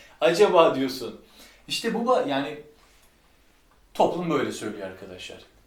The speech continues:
Dolayısıyla bu baskıların olmaması gerektiği felsefesi. Yani bu tarz bir baskı insana yapılmamalı devlet tarafından.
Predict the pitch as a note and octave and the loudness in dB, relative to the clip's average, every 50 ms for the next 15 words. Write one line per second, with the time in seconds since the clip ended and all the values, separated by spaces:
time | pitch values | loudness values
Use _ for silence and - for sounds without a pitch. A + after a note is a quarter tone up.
0 | _ _ - C#3 C#3+ G3 A3+ A#3 A#3 - C4+ A3 F#3 E3+ E3+ E3+ E3+ G3 G#3 G3+ | _ _ -6 -6 -2 -2 -2 -2 -4 -4 -4 -4 -4 -4 -4 -4 -4 -4 -6 -6
1 | G3+ - - G#3+ G#3 G3+ G3 F#3 E3 - - - E3 F#3+ G3+ G3+ F#3 F3+ D#3+ D#3 | -6 -8 -6 -6 -4 -4 -4 -4 -6 -8 -10 -6 -4 -2 -2 -2 -2 -4 -4 -4
2 | - - D3 C3+ C3+ C3+ C3+ C3+ C3+ B2+ - C#3+ C3+ B2+ - A2+ G#2 G2 - - | -8 -8 -10 -6 -6 -4 -4 -4 -6 -6 -4 -4 -4 -4 -4 -6 -8 -8 -10 -12
3 | F#2+ F#2+ G2 F#2 - - - - - _ _ _ _ _ _ _ - G3 G3+ E3 | -16 -16 -18 -18 -18 -18 -18 -20 -20 _ _ _ _ _ _ _ -10 -6 -6 -4
4 | - - - - - - C#4 C#4 A#3 F#3+ E3 D#3 - - - - D3+ D3 D3 - | -4 -6 -10 -10 -6 -4 -4 -2 4 4 4 4 4 0 -6 -4 -4 -4 -4 -4
5 | - - - A3+ A3 F3+ - F#3+ F#3 F3+ E3 - - D#3 - G3 G3+ F#3 F3+ F3 | -8 -12 -10 -8 -8 -8 -8 -8 -8 -8 -8 -6 -6 -6 -4 -4 -6 -6 -6 -6
6 | - G3 F3+ E3 C#3 A2+ G#2 G#2 - D3+ F#3+ G3+ - - - _ _ _ _ _ | -6 -6 -6 -4 -6 -6 -6 -6 -6 -6 -6 -8 -8 -14 -20 _ _ _ _ _
7 | - D3+ D3+ D3 C#3+ D3 C#3+ C#3 - - B2+ B2 B2 A#2 A#2+ A#2 A#2 C3 E3 G3+ | -4 -2 0 0 0 -2 -4 -4 -4 -6 -6 -6 -6 -8 -8 -8 -4 -2 -2 -2
8 | G#3+ G#3 - - - | -2 -4 -10 -14 -20